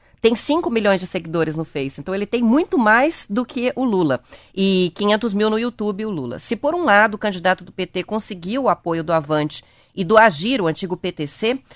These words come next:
por outro lado, o apoio do pros, que foi anunciado na última quarta-feira,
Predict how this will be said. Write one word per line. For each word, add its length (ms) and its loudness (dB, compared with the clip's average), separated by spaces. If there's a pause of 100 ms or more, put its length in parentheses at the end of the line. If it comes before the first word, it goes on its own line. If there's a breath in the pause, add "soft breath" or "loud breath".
(200 soft breath)
por 200 4
outro 380 6
lado, 380 6
o 20 6
apoio 340 2
do 120 -4
pros, 480 0
que 100 -10
foi 160 -2
anunciado 480 0
na 120 0
última 280 -6
quarta-feira, 680 0